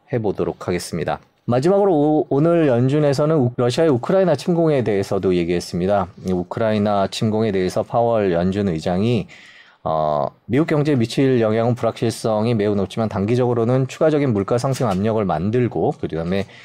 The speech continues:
경제 활동에 부담이 될 것이라고 얘기를 했습니다. 그렇지만 뭐,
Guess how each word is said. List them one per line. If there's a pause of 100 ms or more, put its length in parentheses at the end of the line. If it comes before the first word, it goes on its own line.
경제
활동에
부담이
될
것이라고
얘기를
했습니다.
그렇지만 (540)
뭐,